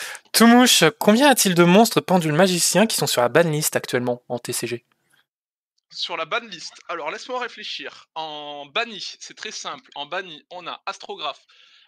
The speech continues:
Speaker 2: on a, euh, on a Plushfire, on a, euh, Skullcrobat, on en a un quatrième que j'ai oublié son nom, le Maja Spectre.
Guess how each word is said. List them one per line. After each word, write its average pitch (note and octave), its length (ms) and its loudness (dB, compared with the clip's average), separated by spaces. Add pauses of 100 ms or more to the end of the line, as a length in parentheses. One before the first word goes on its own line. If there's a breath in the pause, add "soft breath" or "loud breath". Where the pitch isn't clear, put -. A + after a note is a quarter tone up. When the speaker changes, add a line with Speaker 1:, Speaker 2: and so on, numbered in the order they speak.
(160 soft breath)
Speaker 2:
on E3+ 220 -14
a, D3+ 200 -8 (2000)
euh, B2+ 500 -8
on D#3+ 220 -14
a D3 200 -8 (100)
Plushfire, F3+ 880 -10
on E3 220 -16
a, D3 220 -14 (880)
euh, B2+ 180 -10
Skullcrobat, E3+ 600 -10 (180)
on D3 120 -18
en D3 120 -10
a C#3+ 180 -8
un D3 80 -8
quatrième E3+ 680 -12 (500)
que - 80 -20
j'ai A#2+ 120 -20
oublié B2 180 -18
son - 180 -18
nom, D#3+ 160 -16 (200)
le C3 800 -6
Maja C3 180 -14
Spectre. - 420 -12